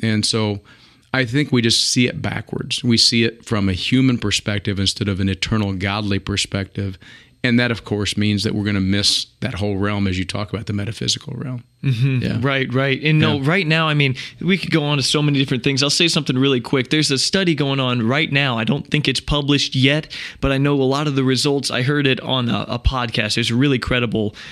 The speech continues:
Speaker 2: priest. Uh, he's, I think he doubles as a scientist, which happens
Speaker 1: Mm.
Speaker 2: sometimes.
Speaker 1: Yeah, yeah.
Speaker 2: Um, I forget what the name of the study is, but anyway, they looked at,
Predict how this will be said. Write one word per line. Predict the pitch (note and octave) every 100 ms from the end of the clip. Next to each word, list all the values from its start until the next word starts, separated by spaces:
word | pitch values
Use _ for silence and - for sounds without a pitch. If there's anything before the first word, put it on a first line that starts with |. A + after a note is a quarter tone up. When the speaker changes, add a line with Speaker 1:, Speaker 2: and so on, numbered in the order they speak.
| -
Speaker 2:
priest. | - D3+ C#3 A2+ -
Uh, | B2 A2
he's, | A2 C3+ B2 - - _
I | - -
think | D3
he | B2+
doubles | A#2+ C3 C#3 C3+
as | C3
a | B2+
scientist, | C3+ B2+ B2+ C3 -
which | -
happens | B2+ B2 - A2
Speaker 1:
Mm. |
Speaker 2:
sometimes. | A#2+ A#2+ A#2+ A2+ B2
Speaker 1:
Yeah, | C#3 - - -
yeah. | C3 C#3 B2
Speaker 2:
Um, | A#2 G#2+ - _ _ _ -
I | -
forget | - D3+ F#3
what | D#3
the | -
name | D3 D3+
of |
the | C3+
study | - D3 C3+
is, | C3
but | -
anyway, | F3+ F#3 C#3
they | C3 C#3+
looked | D#3 G#3+ -
at, | C#3